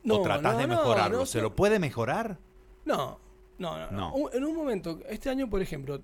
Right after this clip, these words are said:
Speaker 2: así como han salido estas co-, estos vinos tan, digamos,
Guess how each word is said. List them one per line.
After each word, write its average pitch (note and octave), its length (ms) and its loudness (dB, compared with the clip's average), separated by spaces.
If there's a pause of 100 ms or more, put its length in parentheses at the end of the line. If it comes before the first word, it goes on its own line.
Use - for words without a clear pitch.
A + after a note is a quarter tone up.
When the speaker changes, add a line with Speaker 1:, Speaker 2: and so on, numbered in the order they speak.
(160)
Speaker 2:
así F#3+ 320 -8
como G#3 200 -6
han F3+ 80 -4
salido E3+ 220 -6
estas D#3+ 200 -8
co-, - 240 -18
estos D3 440 -10
vinos D3+ 300 -10 (460)
tan, C#3+ 760 -6 (300)
digamos, D3 460 -4